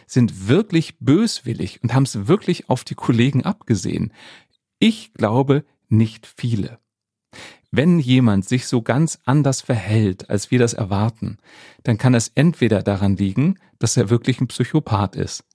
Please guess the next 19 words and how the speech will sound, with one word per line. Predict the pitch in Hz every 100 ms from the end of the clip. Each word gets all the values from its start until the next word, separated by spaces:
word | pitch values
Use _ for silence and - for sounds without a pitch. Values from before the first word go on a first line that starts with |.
| _ _
Sehr | 107 98 98 92 -
unwahrscheinlich. | 110 101 95 - - - - - - _ _ - - - _
Oder | - 247 127 98 185 _ _ _
es | - -
kann | 117 110
daran | 104 107 113
liegen, | 113 139 165 -
dass | - 120
der | 120 -
einfach | 107 - 131 - _ _
eine | 120 113
andere | 123 123 107
Weltsicht | 113 233 - 101 98 -
hat, | - - _
dass | 120 -
der | 127
anders | 127 127 -
tickt. | - 269 - _ _ _ -
Oder | 170 214 107 120